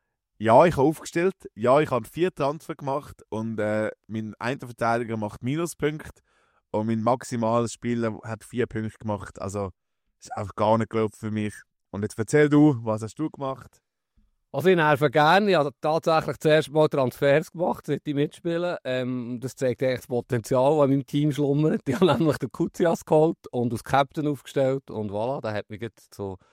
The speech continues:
Speaker 2: weiss gar nicht, recht vielen Punkten geführt. Natürlich hatte ich auch den Lamaschi gehabt, wie auch viele, der da rote Karten gesehen hat im letzten Grund. Aber ja, ich bin zufrieden.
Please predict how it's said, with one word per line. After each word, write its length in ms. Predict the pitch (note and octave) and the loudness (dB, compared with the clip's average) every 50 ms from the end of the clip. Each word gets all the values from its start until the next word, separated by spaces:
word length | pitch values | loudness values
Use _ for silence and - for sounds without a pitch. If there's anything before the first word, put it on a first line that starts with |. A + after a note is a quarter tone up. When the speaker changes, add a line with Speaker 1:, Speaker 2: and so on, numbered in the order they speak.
| _ _ _ _ _ | _ _ _ _ _
Speaker 2:
weiss 240 | - - A2+ A#2 - | -6 -2 -2 0 4
gar 140 | D#3 C#3+ C#3 | 4 4 4
nicht, 100 | C3 A#2 | 4 2
recht 240 | A#2 B2+ - - - | 2 0 0 2 2
vielen 200 | C#3 C3+ B2+ A2 | 4 4 4 2
Punkten 480 | - - C#3+ D3+ F3 - - - _ | 2 2 2 2 2 -2 -10 -20 _
geführt. 360 | _ - - D3+ D#3 F3 F#3+ _ - | _ -4 -2 0 0 0 -2 _ -6
Natürlich 260 | - G#2+ - C#3 - | -8 -6 -4 0 0
hatte 120 | B2 A#2 A#2+ | 2 2 2
ich 40 | |
auch 60 | A#2+ A2+ | 2 0
den 100 | A2+ A2 | 0 0
Lamaschi 520 | A2 A#2 B2 C3 C3+ B2+ - - C#3 C3 | 0 2 2 2 0 -2 -2 -6 -10 -10
gehabt, 280 | _ - C3 B2 A#2 A2+ | _ -2 0 0 0 0
wie 100 | A2+ G#2 | 0 0
auch 180 | G#2+ A2+ G#2 G2+ | 0 -2 -2 -2
viele, 280 | - A#2+ A2+ B2 B2 A#2 - _ _ _ _ _ _ _ _ _ _ _ | -4 -6 -6 -6 -8 -10 -12 _ _ _ _ _ _ _ _ _ _ _
der 200 | G2+ F#2 G2 F#2+ | -6 -6 -4 -2
da 180 | - G2+ G2+ G#2 | -2 0 0 0
rote 300 | G2 G2+ G2+ - - F#2+ | 0 -2 -4 -4 -6 -6
Karten 340 | - G2+ G2+ A2+ - - | -2 0 0 0 -2 -4
gesehen 260 | A#2 - A2 G2+ G#2 G#2+ | -12 -6 -4 -4 -2 -4
hat 140 | G#2+ - | -4 -6
im 120 | - G2+ G#2+ | -6 -4 -2
letzten 280 | A2 G#2+ - - A2+ | -2 -2 -4 -6 -8
Grund. 220 | G2 A#2 A#2 A#2 A2 | -4 -4 -2 -2 -2
Aber 140 | G#2 G#2 A#2+ | -2 0 4
ja, 260 | C#3 E3 F#3+ G3 D3+ | 4 6 6 6 4
ich 80 | D3+ | 0
bin 120 | B2+ C3+ - | -2 -4 -6
zufrieden. 440 | - - D#3 E3 - A#3 G#3 F3+ | -2 0 0 0 2 2 0 -2